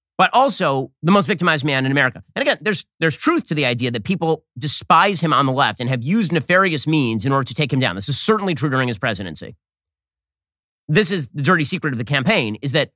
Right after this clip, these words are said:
the more fire he draws, the stronger Trump becomes. This has always been true of Trump. Trump is like Doomsday in, in D C Comics. The more energy you expend attacking him, the more he grows. Which is why, again, if you're a rival of,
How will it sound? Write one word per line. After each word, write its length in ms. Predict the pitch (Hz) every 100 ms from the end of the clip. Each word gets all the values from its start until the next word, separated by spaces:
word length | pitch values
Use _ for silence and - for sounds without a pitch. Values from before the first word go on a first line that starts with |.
| _
the 60 | 147
more 260 | 165 196 247
fire 300 | - 185 196
he 160 | 156
draws, 340 | 113 135 156 135
the 80 |
stronger 420 | 139 - 170 160 143
Trump 280 | - 147 -
becomes. 360 | 107 110 85 87
This 160 | 151
has 80 | 135 -
always 340 | 170 190 156
been 120 | 120
true 140 | 98 95
of 60 |
Trump. 240 | - 50 - _ _ _ _ _ _ _ _ _
Trump 180 | 196 208
is 100 | 202
like 140 | 190
Doomsday 680 | 135 170 180 - 98 80 -
in, 220 | 120 113 113
in 160 | 123
D 140 | 110 147
C 120 | 120
Comics. 440 | 139 104 64 - _ _ _ -
The 60 |
more 120 | 175 233
energy 320 | 180 220 131
you 100 | 147
expend 560 | 139 - 175 185 196 170 -
attacking 420 | 135 196 214 147 110
him, 220 | 98 80
the 80 | 135
more 140 | 160
he 80 | 151
grows. 360 | 147 - - _ _ _ _ _ _ _ _
Which 160 | 175
is 140 | 175 151
why, 160 | 131
again, 260 | 127 156 107
if 120 | 98
you're 120 | 139
a 60 | 127
rival 460 | 131 196 143 113 -
of, 160 | 107